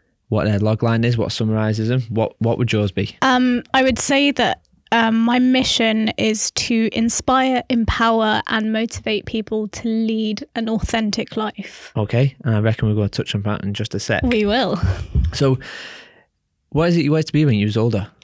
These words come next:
Speaker 1: When the teacher would say to you, "Alex, when you grow up, what is it you wanna be?"
Speaker 2: I went through different stages in life of what I wanted to do,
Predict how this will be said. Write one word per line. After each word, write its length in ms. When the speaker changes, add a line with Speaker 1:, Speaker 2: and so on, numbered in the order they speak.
Speaker 1:
When 140
the 80
teacher 260
would 80
say 140
to 120
you, 80
"Alex, 460
when 140
you 80
grow 240
up, 140
what 180
is 100
it 60
you 100
wanna 160
be?" 380
Speaker 2:
I 100
went 260
through 180
different 460
stages 560
in 160
life 400
of 140
what 100
I 160
wanted 260
to 120
do, 480